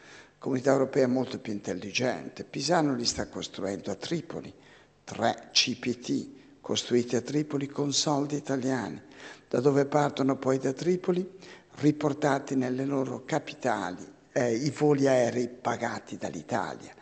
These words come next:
Guardate che essere riportati in Eritrea oggi vuol dire essere messi al muro. Guardate che la gente,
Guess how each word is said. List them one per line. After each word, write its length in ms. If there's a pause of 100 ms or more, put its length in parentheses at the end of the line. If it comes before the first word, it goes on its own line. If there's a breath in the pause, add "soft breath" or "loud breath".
(460 loud breath)
Guardate 380
che 100
essere 320
riportati 640
in 100
Eritrea 560
oggi 200
vuol 160
dire 200
essere 340
messi 380
al 100
muro. 600 (1080 loud breath)
Guardate 400
che 140
la 140
gente, 800